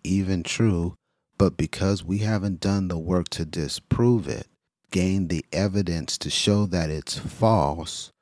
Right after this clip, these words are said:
and because it's been in our head for X number of cycles, we automatically, because we're human, are prone to go with it. By making this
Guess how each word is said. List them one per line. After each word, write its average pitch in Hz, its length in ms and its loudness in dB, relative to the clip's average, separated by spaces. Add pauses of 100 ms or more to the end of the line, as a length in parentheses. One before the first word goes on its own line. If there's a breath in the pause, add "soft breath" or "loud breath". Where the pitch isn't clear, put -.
(340)
and 82 140 -2
because 90 500 -2
it's - 300 0
been 95 500 2 (100)
in 98 200 2
our 80 240 0
head 82 640 -2 (220)
for 82 320 -6
X 87 320 -4
number 87 400 -2
of 67 180 -6
cycles, 92 1080 0 (400)
we 80 300 -2 (140)
automatically, 85 1120 0
because 87 480 -2
we're 90 160 0
human, 80 560 -6
are 76 180 -4
prone 90 720 2 (160)
to 90 120 -2
go 101 300 4
with 76 340 -2
it. 65 160 -6 (420)
By 80 140 -4
making 85 540 -2
this 90 280 0